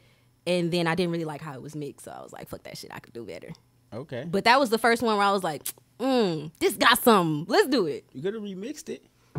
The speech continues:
Speaker 1: I still can.
Speaker 2: You still can.
Speaker 1: I still can.
Speaker 2: You definitely still can. I
Speaker 1: Yep.
Speaker 2: mean, it's, I have a lot of old music that I feel like I, off, well, when I go back and listen to it, I'm like, "I could, I could do something with this."
Speaker 1: Yeah.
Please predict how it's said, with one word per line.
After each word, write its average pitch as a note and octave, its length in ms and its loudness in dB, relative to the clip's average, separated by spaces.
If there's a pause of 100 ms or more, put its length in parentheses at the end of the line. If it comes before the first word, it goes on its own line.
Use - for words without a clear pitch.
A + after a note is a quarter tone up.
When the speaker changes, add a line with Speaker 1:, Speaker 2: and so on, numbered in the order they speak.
(120)
Speaker 1:
I B3+ 80 2
still G#4+ 240 0
can. F4+ 500 -4
Speaker 2:
You C#3 60 -12
still C4+ 320 -10
can. - 140 -8
Speaker 1:
I B3+ 140 2
still C#4+ 400 0
can. A#3+ 640 -4
Speaker 2:
You F2+ 100 -18
definitely B2 420 -10
still G#2+ 320 -12
can. G#2 360 -16
I - 20 -10
Speaker 1:
Yep. E3+ 280 -8
Speaker 2:
mean, A#2+ 260 -20 (160)
it's, A#2+ 240 -14 (680)
I C3+ 140 -2
have A#2+ 180 -4
a G#2+ 60 -4
lot B2+ 240 -6
of A#2 100 -6
old G#2+ 160 -10
music G#2 260 -14
that G#2+ 100 -10
I G2 40 -12
feel G#2+ 180 -12
like G2+ 140 -14
I, F#2 420 -12 (380)
off, - 560 -10
well, A#2+ 180 -10
when A2+ 140 -8
I G2+ 60 -10
go A#2 180 -6
back A2 240 -8
and G2+ 100 -12
listen G#2 160 -16
to A2 60 -16
it, G2+ 80 -12
I'm G2+ 80 -14
like, G2 80 -14
"I B2+ 80 -10
could, A2 240 -14
I G#2 80 -10
could G2+ 160 -14
do G#2+ 100 -12
something D#2+ 340 -18
with G#1+ 120 -20
this." - 340 -20
Speaker 1:
Yeah. G3 380 -8